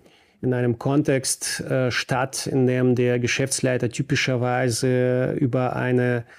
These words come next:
Haftpflichtversicherung, ja, für, äh, Leitungskräfte verfügt, die sogenannte D and O-Versicherung, die ihn bis zu einem gewissen Maße auch gegen solche,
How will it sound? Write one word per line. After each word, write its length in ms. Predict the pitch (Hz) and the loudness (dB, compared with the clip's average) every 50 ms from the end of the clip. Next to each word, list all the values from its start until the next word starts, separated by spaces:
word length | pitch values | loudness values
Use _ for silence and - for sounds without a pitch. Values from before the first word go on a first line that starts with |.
| - _ _ _ _ _ _ - | -20 _ _ _ _ _ _ -6
Haftpflichtversicherung, 1700 | - 151 - - - - 160 156 147 - - - - - - - - - 135 117 131 135 131 - - 147 139 123 139 135 131 135 - - | -4 -4 -4 -4 -2 0 2 2 2 0 -4 -8 -8 -8 -10 -6 -2 0 2 2 2 2 2 2 2 2 2 2 2 0 0 0 -2 -2
ja, 340 | 135 127 123 127 127 131 | -2 0 0 0 0 -2
für, 500 | 127 - - 127 123 123 123 123 123 123 - | -2 -2 0 2 4 4 4 4 2 2 2
äh, 240 | - 127 123 120 120 | 0 0 2 2 2
Leitungskräfte 760 | 117 123 - 151 - 156 135 - - - 143 135 - - 131 | 2 2 0 0 0 0 0 0 -2 -2 -2 -2 -2 -2 -2
verfügt, 400 | - - 113 - 151 156 156 - | -2 -4 -2 0 0 0 0 0
die 140 | 135 120 113 | -2 0 0
sogenannte 480 | 120 117 120 120 120 120 113 - 123 | 2 2 2 2 2 2 0 0 0
D 180 | 107 113 120 117 | 0 2 2 2
and 140 | 117 - - | 2 2 0
O-Versicherung, 1080 | 135 143 143 - 143 123 113 123 139 131 - 151 143 135 120 131 156 175 185 185 185 180 - - - - _ - | 0 0 0 0 0 0 2 0 0 0 2 2 2 2 2 2 4 4 4 2 0 -4 -12 -20 -20 -20 _ -2
die 180 | 127 127 127 - 139 135 | 0 2 2 2 4 4
ihn 200 | 139 143 143 135 | 6 6 6 6
bis 240 | 131 139 131 - - | 4 4 2 0 0
zu 80 | 143 | 0
einem 260 | 139 135 131 131 131 123 | 0 2 2 2 4 4
gewissen 460 | 123 120 131 127 - - - 127 120 | 4 4 2 2 2 0 2 2 2
Maße 600 | 117 117 117 120 131 123 - - 131 127 - - | 2 2 2 0 0 -2 0 0 -2 -2 -2 -2
auch 280 | 120 120 123 123 117 | -2 0 0 -2 -2
gegen 240 | - 127 123 120 113 | 0 0 2 2 2
solche, 680 | 107 117 117 117 120 117 - - 123 120 117 117 113 | 2 2 2 2 0 0 -2 -2 0 0 0 0 -2